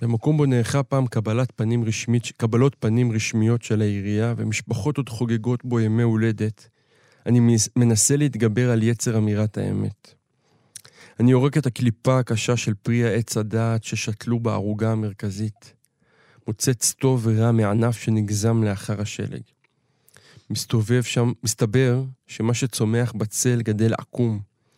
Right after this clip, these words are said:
או נושר, ומה שגלוי לעין, לעין כל דוהה באור. אני מרגיש בנוח, לא מאוים. שמו אותי כאן לעבוד ולשמור. שאלת אותי, "אייכה?"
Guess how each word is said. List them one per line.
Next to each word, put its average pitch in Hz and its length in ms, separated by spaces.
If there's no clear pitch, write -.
או 107 80
נושר, 107 480
ומה 156 160
שגלוי 147 440
לעין, 131 640
לעין 131 320
כל 139 220
דוהה 117 280
באור. 110 380
אני 110 120
מרגיש 110 360
בנוח, 113 480
לא 110 100
מאוים. 107 500
שמו 123 400
אותי 110 220
כאן 113 300
לעבוד 104 480
ולשמור. 104 600
שאלת 113 340
אותי, 113 320
"אייכה?" 117 400